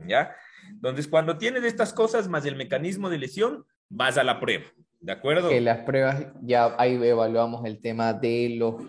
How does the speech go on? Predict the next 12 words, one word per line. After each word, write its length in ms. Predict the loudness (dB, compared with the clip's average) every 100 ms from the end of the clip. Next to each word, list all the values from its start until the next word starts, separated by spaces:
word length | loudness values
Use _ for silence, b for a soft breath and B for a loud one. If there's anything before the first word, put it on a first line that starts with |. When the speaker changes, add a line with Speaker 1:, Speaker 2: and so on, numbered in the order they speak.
| -2
Speaker 2:
famosos 500 | -2 0 -4 -4 -6
postesos, 760 | -6 -6 0 0 0 -6 -10
¿no? 260 | -8 -8 -8 -4
Speaker 1:
Así 440 | 0 2 0 2
Speaker 2:
Primer-, 260 | 2 2 0 -4
Speaker 1:
es. 60 | -4
Speaker 2:
primeras 400 | -2 2 0 0
pruebas 300 | 0 0 0
que 80 | -4
hacemos 320 | -4 -6 -6
en 140 | -8 -6
camilla, 500 | -6 -4 -4 -4